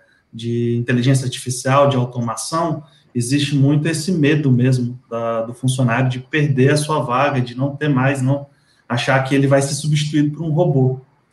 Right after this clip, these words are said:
Isso é muito comum as pessoas pensarem isso. Porém, eu vejo mais por um, por uma ótica, por uma visão de que a, o trabalho, ele tá mudando.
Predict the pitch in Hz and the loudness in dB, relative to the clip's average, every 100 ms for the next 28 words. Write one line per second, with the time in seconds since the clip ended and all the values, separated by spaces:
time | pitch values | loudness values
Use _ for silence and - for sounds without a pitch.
0 | _ _ - 131 127 143 - 185 143 135 | _ _ -6 2 2 2 -2 -2 2 2
1 | 135 127 123 123 - 127 127 117 123 117 | 2 -2 -8 -10 -6 -4 -4 -2 -2 -2
2 | - - _ _ _ - _ - 156 156 | -6 -16 _ _ _ -20 _ -2 2 2
3 | 190 185 - 139 131 127 139 139 147 131 | 2 0 -2 0 0 2 2 2 2 2
4 | 151 - - 143 147 123 143 139 127 139 | 2 0 -6 -2 -2 -2 -4 -2 2 2
5 | 139 - - 135 131 127 131 143 147 147 | 2 -2 -6 -2 0 0 0 0 -2 -6
6 | - 127 123 123 123 123 120 123 - 127 | -6 -6 -4 -4 -4 -2 -4 -4 -6 -8
7 | 135 143 123 135 143 - 143 151 139 135 | -2 0 2 2 0 0 0 0 2 2
8 | 127 123 | 2 -4